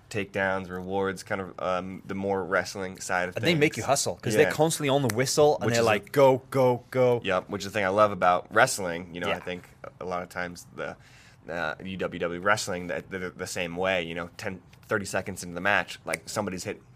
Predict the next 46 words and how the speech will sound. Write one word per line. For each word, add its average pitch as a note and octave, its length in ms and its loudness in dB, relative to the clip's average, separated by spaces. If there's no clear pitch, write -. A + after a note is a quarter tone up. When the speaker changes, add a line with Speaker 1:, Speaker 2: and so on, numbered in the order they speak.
Speaker 1:
for F2 100 -14
stalling, F2+ 460 -4
pretty D#2 200 -10
much, D#2+ 260 -6
if F2 100 -12
there's F2+ 160 -6
no, F#2 140 -2
not F2+ 200 2
a - 40 -6
takedown E2 480 -6
yet. B1 260 -10
So - 140 -6
Speaker 2:
It's - 340 0
crazy D3+ 520 2
as A2 140 0
well, A#2 220 6
because C3+ 320 -2
there A#2+ 220 2
are A2+ 40 2
two, C#3 500 0
uh, A2+ 580 6
there B2+ 100 -2
are A2+ 60 -2
two D#3+ 220 -2
big A#2+ 200 2
rules, A#2 480 -2
um, G#2 420 0
which, - 340 -4
you B2 100 -4
know, A2 200 2
are F#2+ 80 -2
very, A#2 340 2
very G2+ 220 -2
different F#2 560 -8
as G2+ 160 -12
well G2 300 0
for A2 220 -4
the, G2+ 320 -6
uh, F#2 300 0
for - 160 -8
the, G2+ 180 -4
for - 140 -16
U G#2+ 160 -8
W G2+ 300 -8
W F#2+ 240 -8
grappling. F#2 420 -6